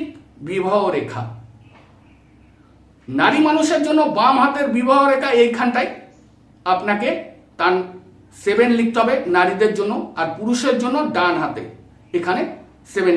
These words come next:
লিখতে হবে। পুরুষ ভালো করে জানবেন, ডান হাতে আপনাকে লিখতে হবে, আর নারীর জন্য বাম হাতে সেভেন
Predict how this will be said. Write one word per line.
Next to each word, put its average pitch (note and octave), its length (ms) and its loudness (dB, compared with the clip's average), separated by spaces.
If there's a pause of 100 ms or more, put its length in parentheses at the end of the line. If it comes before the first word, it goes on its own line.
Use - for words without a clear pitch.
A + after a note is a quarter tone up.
লিখতে - 320 -4
হবে। - 160 -6 (1000)
পুরুষ D#4+ 260 2 (480)
ভালো G#3 220 0
করে C4 120 2 (100)
জানবেন, A#3+ 300 0 (380)
ডান G3 180 2 (100)
হাতে A3+ 140 0 (100)
আপনাকে A3 300 -4
লিখতে G#3 200 -4
হবে, C4 180 2 (280)
আর D#3+ 60 -4 (120)
নারীর G3+ 340 0
জন্য B3 180 0 (560)
বাম F3+ 200 4 (100)
হাতে B2+ 200 -4 (1300)
সেভেন G#3+ 280 4